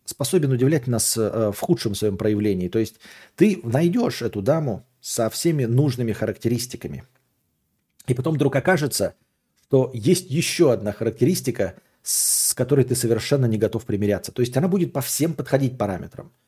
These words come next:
И ты с ней начнешь отношения, втюришься,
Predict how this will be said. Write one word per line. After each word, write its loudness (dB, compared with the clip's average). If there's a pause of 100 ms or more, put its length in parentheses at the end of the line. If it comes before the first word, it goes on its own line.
(240)
И 0
ты 4
с -4
ней 0
начнешь -2
отношения, -2 (580)
втюришься, 2